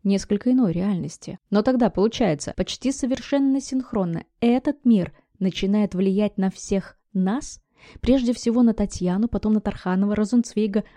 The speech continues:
а там дойдет и до него с Майей. Обмен происходит, пусть пока не разумов, но, может быть, и уже сущностей.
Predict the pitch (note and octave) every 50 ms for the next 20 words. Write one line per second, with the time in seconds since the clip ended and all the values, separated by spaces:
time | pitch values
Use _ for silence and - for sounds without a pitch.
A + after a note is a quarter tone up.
0 | _ - F3+ - - F#3+ F#3 F3+ F#3 F3 F#3 F#3 F3+ F#3 E3+ G3 G3 G3+ G#3+ G#3
1 | A3 G#3+ F#3 E3+ - - G3 G3+ G#3 F#3+ F3+ F3 E3+ E3+ - - F#3+ F3 E3 E3
2 | F3 F3 F3 G#3 C4 - - F4+ E4+ E4 E4 - - C4+ B3 G#3 D#3+ D#3 - _
3 | _ _ - A3 A3 - _ - A3 - - A#3 A3+ A3 A3 G#3+ G3 F#3 F#3 G3
4 | G3 - A3 G#3+ G#3+ - - G#3 G#3 G#3+ - _ _ F#3+ F3+ F3 E3+ F3 F#3+ F3+
5 | F3 F3 G3 F#3+ - - - G3 G3 F#3+ - _ F#3+ F#3 G3+ A3+ C4 C#4 - E4
6 | E4 D4 G#3+ - _ _ - - - - G#3+ A3+ C#4 E4 - - - F#4+ F#4+ -
7 | - - - D4 A#3+ F#3 D#3+